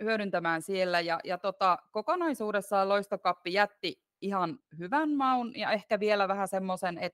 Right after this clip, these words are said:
hi-, hiukan on kyllä niinku rakennuspalikat vielä, vielä hiukan kesken ja nyt on tosi mielenkiintoista toki, toki lähteä sit tästä eteenpäin, et miten, miten menee, mutta, mutta tota,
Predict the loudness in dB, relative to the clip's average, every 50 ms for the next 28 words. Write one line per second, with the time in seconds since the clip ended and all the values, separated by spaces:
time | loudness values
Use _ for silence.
0 | _ -2 -2 -2 -2 -4 -6 -4 -2 -2 2 4 4 4 4 0 0 0 0 0
1 | 0 0 -2 -4 -6 -6 -8 -8 -8 _ _ _ _ _ _ 2 2 4 6 6
2 | 6 6 4 2 4 4 4 4 4 4 2 0 0 2 4 6 6 6 4 2
3 | 0 -2 2 2 2 2 2 0 -2 -2 -2 -2 -2 -2 -2 -2 -4 -2 -2 0
4 | -2 -2 -4 -4 -6 -4 -4 -4 -4 -2 0 -2 -2 -2 -4 -8 -8 -8 -8 -10
5 | -10 0 0 0 2 2 0 -2 -2 2 2 2 4 4 4 4 4 2 0 -4
6 | -8 -8 -6 -2 -2 -2 -2 -2 -4 -2 2 2 2 2 2 -2 -6 -6 -6 -10
7 | -12 -12 -12 -8 -6 -6 -6 -6 -10 _ _ _ -8 -6 0 2 2 2 2 2
8 | 0 2 4 4 4 4 2 -2 0 _ 0 0 0 -2 -6 -8 -6 -4 -6 -2
9 | -2 -2 2 4 2 2